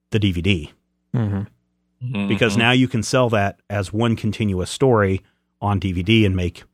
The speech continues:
Speaker 1: more profit because you've already given people the, and granted, YouTube can do ten eighty p,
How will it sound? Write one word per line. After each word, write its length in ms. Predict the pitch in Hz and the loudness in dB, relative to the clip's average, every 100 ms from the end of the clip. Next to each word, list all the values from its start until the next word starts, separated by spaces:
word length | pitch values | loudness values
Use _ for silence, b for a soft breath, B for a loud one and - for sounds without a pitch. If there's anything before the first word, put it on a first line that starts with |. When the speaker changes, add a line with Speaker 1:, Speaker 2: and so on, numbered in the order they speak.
| - | -2
Speaker 1:
more 140 | 101 | -2
profit 380 | - 104 90 85 | 0 0 0 -6
because 220 | 87 90 | -6 -4
you've 100 | 95 | -2
already 160 | 95 95 | -2 0
given 260 | 90 104 95 | 2 2 0
people 380 | - 107 98 | 0 0 0
the, 340 | 92 90 90 87 b b b _ _ - | -2 0 0 -2 b b b _ _ -4
and 300 | 117 - - | -4 -4 -10
granted, 300 | 95 101 95 | -4 -2 -2
YouTube 340 | 101 - 101 | -2 -2 -4
can 120 | - | -2
do 340 | 90 104 101 80 _ | 0 2 2 -2 _
ten 140 | - | -2
eighty 160 | 98 87 | 0 0
p, 460 | - 156 104 90 | 0 0 0 -2